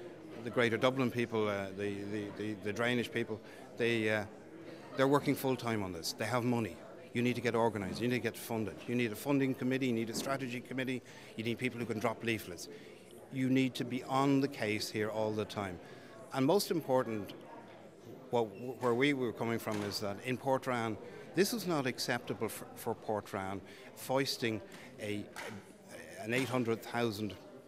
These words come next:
person equivalent, uh, sewage treatment on a,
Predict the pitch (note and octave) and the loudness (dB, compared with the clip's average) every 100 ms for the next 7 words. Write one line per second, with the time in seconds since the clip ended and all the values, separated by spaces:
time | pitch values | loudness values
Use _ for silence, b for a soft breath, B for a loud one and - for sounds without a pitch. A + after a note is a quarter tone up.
0 | - - A#2 A2 A#2 G#2+ - B2 G#2+ G#2 | -12 -2 0 2 0 -2 -2 -2 0 -2
1 | G2 - B B B B - - F#2+ F#2+ | -4 -10 B B B B -14 -10 -6 -6
2 | G2 - C#3+ C3+ A#2 - A2 A2+ G#2 - | -6 0 4 4 2 -2 -4 -4 -8 -10
3 | - G#2 B2 A2+ A2+ | -10 -2 2 2 2